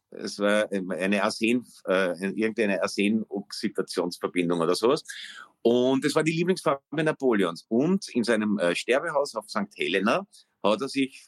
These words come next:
sehr viel Tapeten und Vorhänge in Schweinfurter Grün machen lassen. Und tatsächlich wurde ein sehr hoher Arsenik-, Arsen-Level an, an seinem, als er überstellt wurde, dann nach Paris später, war der Leichnam relativ unversehrt, was für Arsenvergiftung relativ typisch ist.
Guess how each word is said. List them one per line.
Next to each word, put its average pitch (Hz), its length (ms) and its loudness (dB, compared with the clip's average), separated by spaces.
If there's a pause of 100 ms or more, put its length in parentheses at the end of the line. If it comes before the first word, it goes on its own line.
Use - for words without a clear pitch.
sehr 123 380 0
viel 151 320 0 (300)
Tapeten 131 640 -2
und 143 180 -4
Vorhänge 107 600 0
in 117 120 -2
Schweinfurter 110 560 -2
Grün 139 260 0
machen 82 360 -4
lassen. 131 380 -4 (400)
Und 101 160 -4
tatsächlich 113 520 -2
wurde 131 400 2
ein 113 120 2
sehr 123 320 0
hoher 131 340 2
Arsenik-, 120 680 -6
Arsen-Level 104 1400 -4
an, 87 240 -4
an 101 140 -4
seinem, 101 280 -2
als 104 200 -2
er 117 60 2
überstellt 117 520 -2
wurde, 127 240 0
dann 120 160 0
nach 120 160 -2
Paris 120 400 -2
später, 110 520 -2 (300)
war 95 140 2
der 104 160 2
Leichnam 104 460 0
relativ 113 360 0
unversehrt, 120 480 -2
was 107 140 -2
für 101 260 0
Arsenvergiftung 104 1000 -4
relativ 92 380 -2
typisch 123 360 -4
ist. 156 180 0